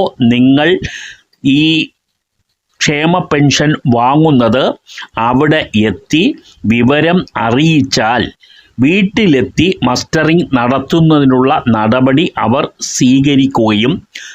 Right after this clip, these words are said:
നമ്മൾ അതിനുള്ള സർവീസ് ചാർജ് അടയ്ക്കുകയും ചെയ്താൽ മതിയാകും. ആധാർ കാർഡ് നിർബന്ധമായും കൊണ്ടുപോകണം. നിങ്ങളുടെ പെൻഷൻ സ്ലിപ്പും കൂടെ കൊണ്ടുപോകുന്നതാണ്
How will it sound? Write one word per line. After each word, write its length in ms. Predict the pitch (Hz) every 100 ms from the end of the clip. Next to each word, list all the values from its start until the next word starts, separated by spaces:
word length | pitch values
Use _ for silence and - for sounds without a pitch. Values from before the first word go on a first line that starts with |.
| - 123
നമ്മൾ 300 | 139 165 185 - 123
അതിനുള്ള 520 | 123 151 131 120 151 - -
സർവീസ് 640 | 127 135 147 185 208 - 123
ചാർജ് 340 | 120 120 160 - 110
അടയ്ക്കുകയും 640 | 110 131 - 143 127 131 139 -
ചെയ്താൽ 480 | 131 123 123 131 143 - - 117
മതിയാകും. 600 | 113 113 117 113 110 110 - _ _ _ - - - - 120 135
ആധാർ 320 | 147 160 160 139
കാർഡ് 340 | 139 131 131 180 - 117
നിർബന്ധമായും 960 | 123 127 127 160 156 151 151 151 175 190 - _ -
കൊണ്ടുപോകണം. 720 | 113 117 123 131 131 143 175 - - - - -
നിങ്ങളുടെ 280 | 131 143 143 139
പെൻഷൻ 480 | 151 160 185 - 214 214 - _ -
സ്ലിപ്പും 640 | - 139 139 - - 208 233 - - _
കൂടെ 240 | 135 139 147 -
കൊണ്ടുപോകുന്നതാണ് 1120 | 123 131 170 147 135 127 123 110 110 127 170